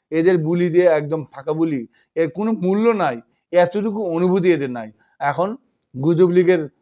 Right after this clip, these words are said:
মানে, মাইরে কাজ হয়ে গেল, তো এরপরে শিক্ষা না নিলে আরও মায়ের খাওয়া যখন, তখন শিক্ষা নিবে। আশা করি বুঝতে পেরেছেন। যত দ্রুত সম্ভব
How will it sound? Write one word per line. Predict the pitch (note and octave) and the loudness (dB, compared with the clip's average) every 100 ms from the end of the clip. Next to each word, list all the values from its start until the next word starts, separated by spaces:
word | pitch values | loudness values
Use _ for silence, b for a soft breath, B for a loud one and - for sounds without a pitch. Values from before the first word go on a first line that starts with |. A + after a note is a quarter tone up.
| _ _ _ _ _ _ | _ _ _ _ _ _
মানে, | C#3 D3 | -8 -6
মাইরে | D3+ D3 E3 F3 | -2 2 2 0
কাজ | D3 D3+ C#3 | 0 -4 0
হয়ে | E3+ | 0
গেল, | F3 F#3 | 0 0
তো | F#3+ D3 - | -2 -6 -6
এরপরে | D#3 F3 G3+ A3+ | -2 0 6 4
শিক্ষা | F#3 F3+ - E3 | 4 -8 -4 -2
না | D3 | -2
নিলে | C#3+ C#3+ F3+ F3+ B _ - | -4 -4 -6 -8 B _ -6
আরও | A2+ C3+ | -2 0
মায়ের | D#3 C#3+ C3 | 0 -2 -4
খাওয়া | B2 C3 | -4 -2
যখন, | C#3 D3 D#3+ - _ _ | -2 -6 -10 -14 _ _
তখন | C3 B2+ | -10 -10
শিক্ষা | - B2+ B2+ | -12 -14 -10
নিবে। | A2+ A2 A2 _ _ _ | -8 -10 -12 _ _ _
আশা | C#3+ E3+ | -8 -4
করি | F3 E3+ | -2 -2
বুঝতে | D3 C#3+ - | -4 -8 -6
পেরেছেন। | D#3 C3+ C3+ B2+ C3+ _ _ _ - C#3 B2 | -4 -6 -6 -10 -12 _ _ _ -12 -8 -2
যত | D3 D#3+ | -2 0
দ্রুত | F#3 C#3 E3+ E3+ | -4 -2 -4 -4
সম্ভব | E3+ F3+ G3+ | -6 0 0